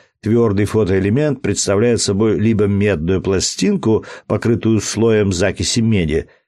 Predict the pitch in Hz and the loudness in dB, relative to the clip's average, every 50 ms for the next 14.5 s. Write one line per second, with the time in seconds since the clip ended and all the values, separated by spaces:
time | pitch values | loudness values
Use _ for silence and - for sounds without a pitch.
0 | _ _ _ - - 123 151 156 185 185 165 139 117 123 143 127 139 143 123 117 | _ _ _ -2 0 0 2 2 2 2 2 2 2 2 2 2 2 2 2 2
1 | 117 120 131 131 - - 160 160 135 104 101 98 95 95 - - - - 90 - | 2 2 0 -2 -2 -2 -2 0 0 2 2 2 0 0 -2 -4 -4 -6 -6 -4
2 | - 113 135 135 - 76 - - - 92 104 107 107 107 110 110 110 - - 95 | -2 -2 -2 0 -2 -4 -4 -2 -2 0 2 2 2 2 2 0 -2 -2 -2 -2
3 | 87 82 80 76 62 69 - - _ _ _ _ _ _ _ _ _ _ _ _ | 0 0 -2 -2 -4 -6 -10 -12 _ _ _ _ _ _ _ _ _ _ _ _
4 | _ _ - 92 110 107 98 98 98 - - 117 139 143 131 107 98 95 92 87 | _ _ -4 -2 -2 -2 -2 -2 -4 -2 -2 0 0 0 0 0 0 0 0 0
5 | 87 80 - - 117 135 156 160 131 101 - - - - 92 98 98 90 - - | 0 -2 -2 -2 0 0 0 0 0 -2 -2 -4 -4 -2 -2 0 -2 -2 -2 -2
6 | - 151 143 - 117 92 90 78 - - _ _ _ _ _ _ - - 143 - | -2 -2 -2 -2 -2 -2 -2 -4 -8 -12 _ _ _ _ _ _ -6 -6 -4 -2
7 | - 190 202 202 170 151 127 - 147 151 147 135 131 - 135 135 131 127 123 113 | -2 -2 -2 -2 -2 -4 -2 -2 -2 0 0 -2 -2 -2 0 0 2 0 0 -2
8 | 117 - 120 123 120 92 - - 107 92 92 107 131 131 123 - - 110 107 104 | -2 0 0 0 0 0 0 0 0 0 0 0 0 0 0 -2 -2 0 0 0
9 | 107 117 120 113 113 113 107 101 101 - _ _ _ _ _ - - - - - | 2 2 2 2 2 2 2 0 -2 -6 _ _ _ _ _ -12 -10 -6 -2 0
10 | 127 120 123 - - 104 - 127 117 110 - - - 110 113 110 110 107 110 113 | 0 0 0 -2 -4 -2 0 0 0 0 -2 0 0 2 2 2 2 2 2 2
11 | 110 101 - - 95 87 82 73 - - - - _ _ _ _ _ _ _ _ | 0 -2 -2 -2 -2 -2 -2 -2 -4 -8 -12 -16 _ _ _ _ _ _ _ _
12 | _ _ _ _ - - - 117 139 160 151 - - - - 98 95 101 90 90 | _ _ _ _ -12 -6 -2 0 0 0 0 -2 -4 -4 -2 0 0 0 2 0
13 | 101 101 - 101 - - 87 95 98 95 87 - - 92 92 90 - - 87 95 | 0 0 0 -2 -2 0 0 2 2 0 -2 -4 -4 -2 -2 -2 -2 -2 -2 -2
14 | 87 87 - - - 127 170 165 131 | -2 -4 -4 -2 -2 0 0 0 -2